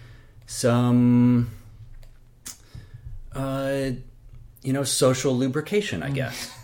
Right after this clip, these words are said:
Speaker 2: <laughs> I, uh, like that phrasing.
Speaker 1: So, my idea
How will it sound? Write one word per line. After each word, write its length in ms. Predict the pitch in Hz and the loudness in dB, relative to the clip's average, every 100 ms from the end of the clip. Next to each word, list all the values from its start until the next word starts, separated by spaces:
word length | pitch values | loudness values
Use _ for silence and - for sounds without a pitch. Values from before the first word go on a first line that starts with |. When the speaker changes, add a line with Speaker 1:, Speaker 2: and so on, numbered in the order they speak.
| - - - | -14 -14 -20
Speaker 2:
<laughs> 400 | - - - - | -20 -20 -20 -12
I, 200 | 113 120 113 | -6 -4 -2
uh, 320 | 110 110 110 | -2 -2 -2
like 260 | 107 117 | -4 -6
that 240 | 117 113 - | -6 -10 -10
phrasing. 640 | - 110 117 175 226 233 - - - - - | -12 -8 -6 -4 -6 -6 -14 -20 -20 -20 -16
Speaker 1:
So, 460 | - 127 120 120 - - - - - _ - | 0 6 6 4 -4 -20 -20 -20 -20 _ -4
my 220 | 135 180 | 2 6
idea 540 | 175 147 107 95 95 | 8 6 6 4 4